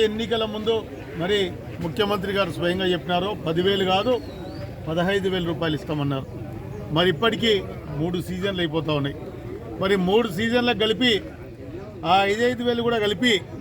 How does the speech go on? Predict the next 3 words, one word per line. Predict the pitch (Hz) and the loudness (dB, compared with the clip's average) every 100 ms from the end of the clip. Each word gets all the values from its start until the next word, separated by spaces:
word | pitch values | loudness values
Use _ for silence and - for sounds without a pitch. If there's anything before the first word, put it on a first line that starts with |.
| - - - - 156 | -10 -10 -10 -8 -2
మొత్తం | 175 - 269 226 - - - - - - - - - - - - - 165 | -2 4 4 4 -8 -14 -14 -14 -14 -14 -12 -12 -12 -12 -12 -12 -4 2
పదహైదు | 214 226 247 247 240 | 4 6 6 4 4
వేల | 233 | 6